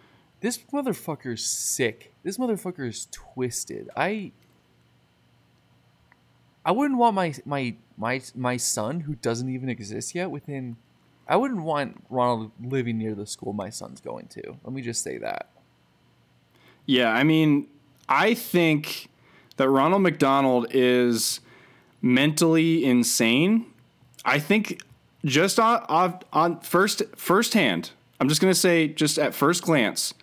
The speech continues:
Speaker 2: Ronald McDonald has the upper hand here. And it's just because he is a, he is potentially a psycho. And I don't know much about the Quaker Oats guy. I know he's old-fashioned, but he might be, like,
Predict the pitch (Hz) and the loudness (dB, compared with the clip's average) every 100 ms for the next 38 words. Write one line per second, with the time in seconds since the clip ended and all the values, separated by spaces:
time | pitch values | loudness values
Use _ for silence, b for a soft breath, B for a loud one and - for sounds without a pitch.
0 | b b 127 131 160 156 160 143 139 123 | b b 0 4 4 4 2 4 2 2
1 | 127 123 120 117 117 110 107 101 87 90 | 2 2 2 2 2 4 2 2 0 -2
2 | 80 - _ _ _ b b b b b | -4 -6 _ _ _ b b b b b
3 | b _ - 135 135 160 147 175 165 165 | b _ -2 2 2 0 2 0 2 2
4 | 151 147 135 - - 151 135 127 127 120 | 4 2 0 -4 0 2 4 4 2 0
5 | - - 131 131 135 135 - 127 147 156 | -2 0 -2 2 2 2 0 0 2 2
6 | 165 151 135 123 98 82 57 - _ _ | 4 2 2 0 0 -2 -4 -8 _ _
7 | _ _ b b b b _ _ _ _ | _ _ b b b b _ _ _ _
8 | _ _ - 139 139 139 143 208 214 190 | _ _ -4 0 2 4 4 4 4 4
9 | 196 185 190 175 165 175 175 170 160 143 | 4 4 2 2 2 2 0 2 4 4
10 | 151 - 196 160 143 151 139 123 - 117 | 2 2 2 4 4 4 4 0 2 2
11 | 120 147 190 208 208 B B B B 147 | 2 2 2 2 -2 B B B B 2
12 | 156 160 170 165 165 160 147 143 135 113 | 4 4 2 2 2 4 2 2 2 0
13 | - - | -2 -12